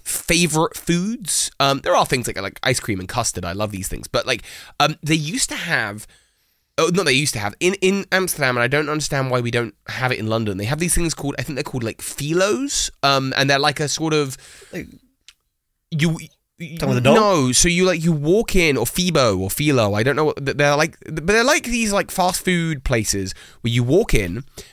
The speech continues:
Speaker 1: and the wall is basically a giant heat, uh, like, heated,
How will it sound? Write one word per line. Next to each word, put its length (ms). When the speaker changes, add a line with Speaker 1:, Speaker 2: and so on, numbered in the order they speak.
Speaker 1:
and 160
the 80
wall 880
is 300
basically 440
a 60
giant 640
heat, 580
uh, 800
like, 200
heated, 600